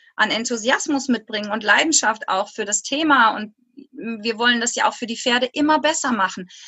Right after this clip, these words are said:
Wir vergessen so ein bisschen den, wie ich zugeben muss, auch für mich eher langweiligen Teil der Sache.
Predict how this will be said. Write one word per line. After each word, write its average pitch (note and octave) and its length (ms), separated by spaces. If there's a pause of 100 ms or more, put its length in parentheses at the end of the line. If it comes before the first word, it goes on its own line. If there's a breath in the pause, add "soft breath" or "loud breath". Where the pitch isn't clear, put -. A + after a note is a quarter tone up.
(380 loud breath)
Wir B3 120
vergessen C#4+ 480
so C#4 60
ein C4+ 80
bisschen C4+ 300
den, A#3 200 (380)
wie D4+ 180
ich G#4+ 240
zugeben F#4 420
muss, D#4+ 200
auch D#4 220
für D4 120
mich D4+ 300
eher C4+ 160
langweiligen C4 560
Teil A3 300
der G#3+ 100
Sache. A3 340